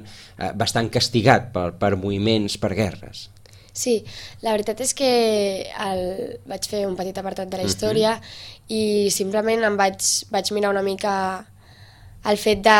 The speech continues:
Speaker 2: fins quan havia començat a ser, diguéssim, democràtica, entre, entre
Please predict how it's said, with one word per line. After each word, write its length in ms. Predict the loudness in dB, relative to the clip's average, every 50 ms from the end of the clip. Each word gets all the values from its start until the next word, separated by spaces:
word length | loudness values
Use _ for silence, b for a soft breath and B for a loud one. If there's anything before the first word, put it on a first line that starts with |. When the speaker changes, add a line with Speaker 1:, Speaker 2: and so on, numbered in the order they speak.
| 8 6
Speaker 2:
fins 240 | 4 2 0 0 2 4
quan 160 | 6 6 6
havia 300 | 8 6 6 6 6 4
començat 260 | 2 0 -2 -2 -4
a 40 | -4
ser, 180 | -2 0 0 0
diguéssim, 340 | 0 0 0 -2 -4 -4 -4
democràtica, 760 | -4 -4 -4 -4 -4 -4 -4 -6 -8 -8 -8 -8 -10 -10 -12 -16 -20 -20 -14 -6
entre, 380 | -4 -4 -4 -4 -6 -8 -10 -10 -12
entre 200 | -12 -12 -10 -10